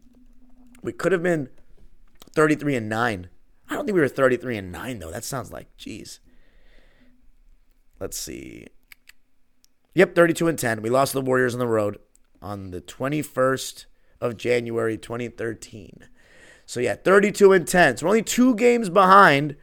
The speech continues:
our best ever mark at this stage of the season. So that's huge. Let's read the lines, though, for the Lakers. They went n-, about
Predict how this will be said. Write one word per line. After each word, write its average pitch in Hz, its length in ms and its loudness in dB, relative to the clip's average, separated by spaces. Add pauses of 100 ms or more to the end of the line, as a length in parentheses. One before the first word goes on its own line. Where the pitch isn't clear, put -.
(240)
our 143 160 4
best 165 360 2
ever 156 160 0
mark 147 420 0
at - 140 -6
this 135 160 -4
stage 135 300 -2
of 120 60 -4
the 113 60 -8
season. 117 400 -8
So 120 140 -4
that's 147 160 0
huge. 120 420 -6 (1500)
Let's - 180 -2
read 214 140 2
the 214 80 8
lines, 180 580 6
though, 117 520 4 (380)
for 165 240 2
the 175 140 6
Lakers. 156 840 4
They 143 260 2
went 143 580 2 (180)
n-, 113 280 -12 (160)
about 135 560 4